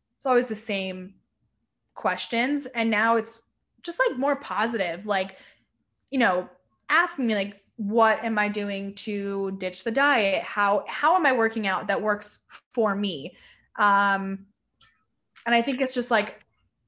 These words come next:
I'm trying to create a positive environment for myself and for anyone that's following me. And I definitely think that, like,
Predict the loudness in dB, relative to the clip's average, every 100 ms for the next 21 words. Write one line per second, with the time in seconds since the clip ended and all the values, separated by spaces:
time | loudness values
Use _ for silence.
0 | 0 0 0 -2 2 2 2 0 2 2
1 | 0 2 2 2 -2 -4 -2 0 0 -2
2 | -6 -8 -6 -2 -2 -4 -6 -10 -4 2
3 | 4 2 -2 -6 -6 -6 -6 -4 0 0
4 | -4 -8 -20 _ -6 -2 -2 -2 -4 -4
5 | -2 0 0 -2 -2 -2 -2 0 -2 -2
6 | -6 -8 -10 -12 -6 -6 -4 -6 -6 -12